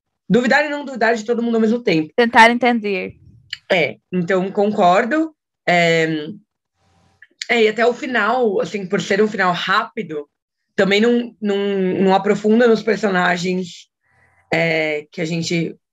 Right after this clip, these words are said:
Speaker 1: descobre, né? Aprofunda, mas não aprofunda,
Speaker 2: Uhum.
Speaker 1: assim. Enfim, aprofunda num, num,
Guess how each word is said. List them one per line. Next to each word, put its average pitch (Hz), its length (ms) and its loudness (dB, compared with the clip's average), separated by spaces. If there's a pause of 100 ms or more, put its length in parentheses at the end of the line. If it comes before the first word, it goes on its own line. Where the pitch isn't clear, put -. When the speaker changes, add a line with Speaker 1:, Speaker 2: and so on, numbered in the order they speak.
(440)
Speaker 1:
descobre, 160 520 0
né? 165 80 -2
Aprofunda, 302 480 -2
mas 294 100 2
não 277 60 0
aprofunda, 190 480 0
Speaker 2:
Uhum. 165 80 -2
Speaker 1:
assim. 160 300 -12 (760)
Enfim, 208 300 2
aprofunda 233 600 0
num, 240 440 2
num, 214 760 4